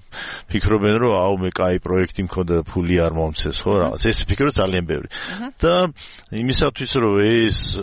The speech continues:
Speaker 1: <clears throat> გადაითარგმნოს იმაში, რომ კი, კაცო, ის არ გაძლევს, მაგრამ ჩვენ აქ კაი ხალხი ვართ და ჩვენ,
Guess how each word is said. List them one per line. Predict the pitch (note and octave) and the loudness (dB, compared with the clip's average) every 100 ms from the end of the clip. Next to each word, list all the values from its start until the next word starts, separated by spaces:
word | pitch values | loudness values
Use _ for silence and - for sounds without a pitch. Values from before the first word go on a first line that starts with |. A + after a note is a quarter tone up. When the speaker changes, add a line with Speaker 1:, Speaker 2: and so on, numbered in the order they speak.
| - | -4
Speaker 1:
<clears throat> | - G2 F3 D3 | -2 2 2 2
გადაითარგმნოს | A#2+ A2+ A2+ G#2 A2 G2 G2 F2 | 2 2 0 2 0 0 -6 -4
იმაში, | G2+ G2 F2+ | -2 -2 0
რომ | F2 | -2
კი, | E2+ B2+ | 0 -2
კაცო, | C3 B2 - | 2 0 2
ის | G#2+ A2 | 0 2
არ | A#2+ A#2 | 2 2
გაძლევს, | A2+ G2+ F#2+ | 0 0 -2
მაგრამ | F#2 - | -2 0
ჩვენ | G2 | 0
აქ | F#2 | 0
კაი | - E2+ E2+ | 0 -2 0
ხალხი | F2+ E2 D#2+ | -2 -2 -2
ვართ | D#2 - | -2 -2
და | G#2 | -4
ჩვენ, | - - E2+ | -2 -4 -4